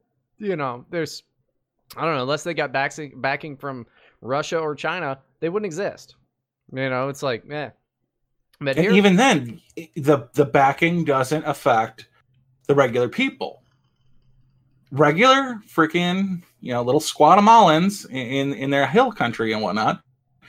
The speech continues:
Speaker 2: love America.
Speaker 1: Yeah.
Speaker 2: And
Speaker 1: There's so
Speaker 2: it's,
Speaker 1: much
Speaker 2: it's
Speaker 1: so,
Speaker 2: un-
Speaker 1: so much so they wanna crash the gates of it constantly.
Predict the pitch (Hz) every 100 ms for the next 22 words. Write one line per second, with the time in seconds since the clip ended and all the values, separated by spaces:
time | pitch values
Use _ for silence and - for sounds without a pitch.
0 | - _ _ - 143 190 202 180 196 -
1 | - - _ _ _ _ _ _ _ _
2 | _ _ - 156 117 _ _ _ _ 147
3 | 147 151 156 147 143 139 294 160 156 180
4 | 147 - - 190 - _ _ - 269 262
5 | 226 208 - 151 196 190 185 175 - 190
6 | 180 180 226 196 135 107 - 151 127 -
7 | -